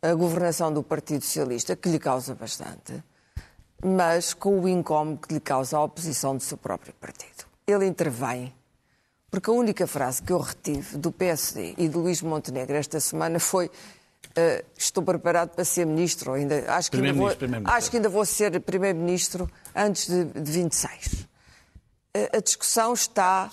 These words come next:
Speaker 1: ao rubro. Há quarenta graves questões sobre este país para discutir. Há a situação internacional, sobre a qual eu nunca ouvi dizer nada de jeito, nem, nem nada, nem de jeito, nem sem ser de,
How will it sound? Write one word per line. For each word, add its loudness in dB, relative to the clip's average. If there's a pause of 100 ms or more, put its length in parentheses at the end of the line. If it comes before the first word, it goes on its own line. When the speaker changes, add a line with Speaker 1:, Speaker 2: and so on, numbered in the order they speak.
(220)
Speaker 1:
ao 6
rubro. 2 (600)
Há 4 (540)
quarenta 4
graves 2
questões 2
sobre 2
este 0
país 2
para -2
discutir. 2
Há 4
a 2
situação 0
internacional, 0
sobre -4
a -6
qual 0
eu 0
nunca -2
ouvi -2
dizer -2
nada 0
de -4
jeito, 0
nem, -4
nem -4
nada, 0
nem -4
de -6
jeito, 0
nem 0
sem -4
ser 0
de, -8